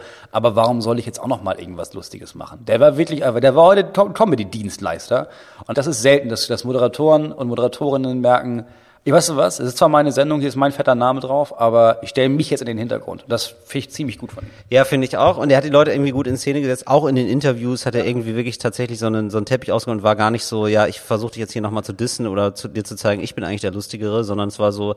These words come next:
Speaker 2: hey, und du hast auch noch, äh, einen Podcast? Erzähl davon nochmal. Oder, hey, Moritz, erzähl doch mal, warum genau hast du lackierte Fingernägel? Und das war natürlich für uns, äh, beide sehr dankbar.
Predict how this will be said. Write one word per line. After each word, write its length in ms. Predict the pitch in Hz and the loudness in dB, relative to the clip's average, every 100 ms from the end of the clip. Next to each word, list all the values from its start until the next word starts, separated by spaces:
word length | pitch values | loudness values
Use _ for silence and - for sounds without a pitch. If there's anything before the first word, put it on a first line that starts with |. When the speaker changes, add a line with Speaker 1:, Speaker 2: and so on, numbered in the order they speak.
| - - - | -10 -20 -2
Speaker 2:
hey, 240 | - 254 143 | 4 6 6
und 160 | 135 | 4
du 40 | 151 | 2
hast 120 | 160 | 2
auch 100 | 156 | 2
noch, 300 | 170 165 - | 2 0 0
äh, 200 | 139 143 | 4 6
einen 100 | 139 | 6
Podcast? 560 | 135 185 - 226 254 - | 4 0 2 2 0 0
Erzähl 280 | 175 - 196 | -2 0 2
davon 320 | 220 - 143 | 2 0 2
nochmal. 540 | 113 117 101 95 110 - | 2 4 4 4 4 4
Oder, 300 | 143 151 147 - - - | 6 6 4 -2 -14 -12
hey, 320 | - 220 214 190 | -4 0 2 6
Moritz, 400 | 226 175 139 - | 6 6 4 2
erzähl 240 | 160 185 | -4 0
doch 120 | 180 170 | 2 2
mal, 280 | 156 143 | 2 2
warum 300 | 147 196 185 | 0 -2 -2
genau 540 | 160 139 135 127 107 90 | -2 0 2 2 2 0
hast 260 | 98 - | -4 -6
du 220 | 107 101 98 | -4 -2 0
lackierte 420 | 101 104 - 117 | 0 -2 -2 -4
Fingernägel? 540 | - 160 98 87 92 95 | -2 -2 0 -2 -2 -2
Und 120 | 107 | -4
das 140 | 107 | -4
war 80 | 120 | -2
natürlich 340 | 117 104 117 - | 0 -2 -8 -8
für 100 | 107 | -8
uns, 220 | 113 - | -8 -6
äh, 220 | 87 110 | -4 -2
beide 220 | 107 110 113 | 0 0 0
sehr 160 | 107 | -4
dankbar. 380 | 98 104 - 80 | -2 -4 -6 -12